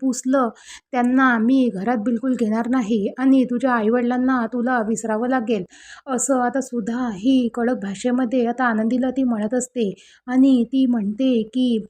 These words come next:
"माझ्या सार्थकचे, माझ्या सार्थकला त्यांनी वेगळं केलेलं आहे. ते, त्याचे वडील आता ह्या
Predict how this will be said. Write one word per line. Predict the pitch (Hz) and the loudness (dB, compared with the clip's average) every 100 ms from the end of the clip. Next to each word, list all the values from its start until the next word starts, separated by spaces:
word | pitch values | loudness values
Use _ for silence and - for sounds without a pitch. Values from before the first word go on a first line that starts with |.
| _ _ 240 | _ _ -4
"माझ्या | 226 220 247 262 214 | -2 0 -2 -2 -2
सार्थकचे, | 233 220 - 254 - 277 262 226 208 _ 240 | -4 -8 -6 -10 -6 -2 0 -2 -6 _ -6
माझ्या | 226 262 262 | -2 -2 -2
सार्थकला | 240 220 208 247 247 262 262 226 | -2 -6 -6 -8 -4 -2 -2 -4
त्यांनी | 240 233 254 262 220 - _ | -2 0 2 2 0 -8 _
वेगळं | 233 226 220 269 | 2 4 4 2
केलेलं | 269 240 247 269 - | 2 0 0 -2 -4
आहे. | 262 233 240 208 | -6 -2 0 -2
ते, | 196 240 233 | -4 -4 -4
त्याचे | 254 226 269 247 | -4 -4 -2 -2
वडील | 226 240 254 | 0 0 0
आता | 247 254 233 | -2 -2 -4
ह्या | 214 226 | -4 -4